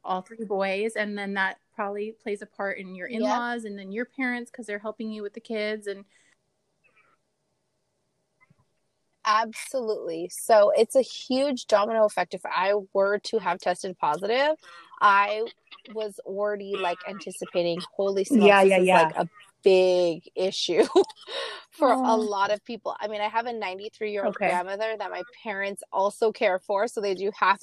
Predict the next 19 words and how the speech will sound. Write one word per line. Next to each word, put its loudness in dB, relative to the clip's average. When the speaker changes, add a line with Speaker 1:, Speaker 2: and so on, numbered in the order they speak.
Speaker 2:
with 2
me, -2
then 0
they 2
go 6
with 0
my -6
grandmother. -2
So 2
it's -4
like, 2
I 4
literally -4
was -10
like, -2
"This 2
is -6
a 0
big," 2